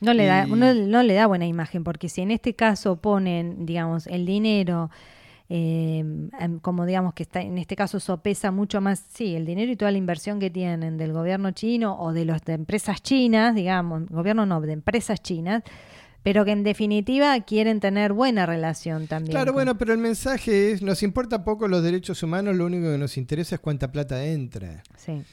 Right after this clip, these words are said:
Speaker 2: Y eso es, más capitalista que eso no existe en el mundo. Y estamos hablando del Barcelona, el equipo donde juega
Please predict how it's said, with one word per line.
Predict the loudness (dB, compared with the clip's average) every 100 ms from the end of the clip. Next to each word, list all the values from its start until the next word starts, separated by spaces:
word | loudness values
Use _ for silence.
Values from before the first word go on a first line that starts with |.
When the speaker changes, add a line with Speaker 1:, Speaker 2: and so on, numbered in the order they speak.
| _
Speaker 2:
Y | -6 -2
eso | 0 0 2
es, | 2 0
más | -2 0
capitalista | -2 -2 -4 -2 -2 -2 -4
que | -2 -2
eso | -2 -2
no | -4
existe | -4 -4 -4 -4 -6 -8 -8 -10
en | -10 -6
el | -4
mundo. | -2 -2 -2 -6
Y |
estamos | -6 -6 -6 -4
hablando | -4 -2 -2
del | -2 -2
Barcelona, | -4 -6 -6 -2 -2 -2 -4 -6 -16 -20 -10
el | -6
equipo | -4 -4 -4 0
donde | 0 0 -2
juega | -4 -4 -2 -2 -2 -4 -8